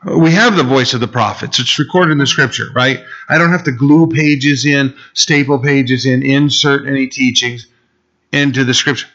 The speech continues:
This is significant doctrinally, this little passage right here. What we have in the Word of God is what we need for the foundation of the church. What Paul is writing right here,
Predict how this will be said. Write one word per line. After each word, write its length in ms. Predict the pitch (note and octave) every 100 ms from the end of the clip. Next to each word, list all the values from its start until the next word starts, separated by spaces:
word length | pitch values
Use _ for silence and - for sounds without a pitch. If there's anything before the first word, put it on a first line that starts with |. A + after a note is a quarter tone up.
| _ _ _
This 280 | C#3+ F3+ -
is 180 | A3 -
significant 840 | G3 E3 F#3+ F3 F3 B2+ A2+ - - _ _ _ _ _ _ _ _ _ - B2 C3+
doctrinally, 920 | C#3 D3+ D3 - D3 A2+ G#2 D2+ - - _ _ _ _ _
this 360 | C3 C3 - -
little 260 | D3+ D3+ C3+
passage 480 | D3+ D3+ B2 B2+
right 160 | B2+ A#2+
here. 260 | A#2+ - - - _
What 260 | A2+ D3 F#3+
we 140 | G3+
have 280 | F#3 D#3 C#3+
in 160 | C#3+ C#3+
the 80 |
Word 280 | C3 C3+ C3
of 100 | A#2
God 360 | C3+ A2+ F2+ - _ _ _ _ _ _ D3
is 300 | D#3 D3 A#2+
what 240 | C#3+ C3+
we 160 | C3+ C3
need 440 | D#3 C#3+ B2 A2+
for 220 | - C3+
the 100 | B2+
foundation 560 | C3 B2 A#2+ A2+ A2+ A#2
of 60 |
the 60 | A#2
church. 260 | C#3+ A#2 -
What 200 | D3 E3+
Paul 300 | E3 F3 D3+
is 160 | C#3 B2
writing 340 | C#3 C3+ A2+
right 160 | A#2 B2
here, 240 | B2 -